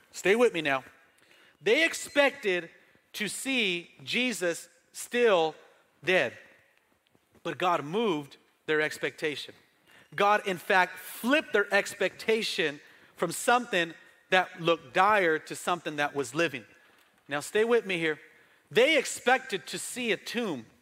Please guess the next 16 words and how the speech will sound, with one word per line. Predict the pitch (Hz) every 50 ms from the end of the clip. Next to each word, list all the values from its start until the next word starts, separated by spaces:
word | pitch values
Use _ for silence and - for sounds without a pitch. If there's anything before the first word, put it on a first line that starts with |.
| _ _ _ - -
but | 165 -
can | - 196
I | 196 190
tell | - - 196 202 208
you? | 208 226 240 247 220 - - _ _ _ _ _ _ _ _ _ _ _
The | - 175
tomb | 170 - - - 190 247 285 285 240 185 165 165 175 170 - _ _ _ _ _ _ _ -
was | - 160 143
not | 165 202 190 165
a |
tomb. | - - - 214 190 139 110 104 _ _ _ _ _ _ _ _ _ _ _ _ _ _ _ _ _ 123 113 -
This | 196 302 349 330 294 226 - - - - - - - _ _ _ _ _ _ _ _ -
was | 151 160 - -
not | 175 190 208 247 269 269 226 196 180 - - - - - -
the | -
place | 143 - - 196 233 240 214 175 143 - - -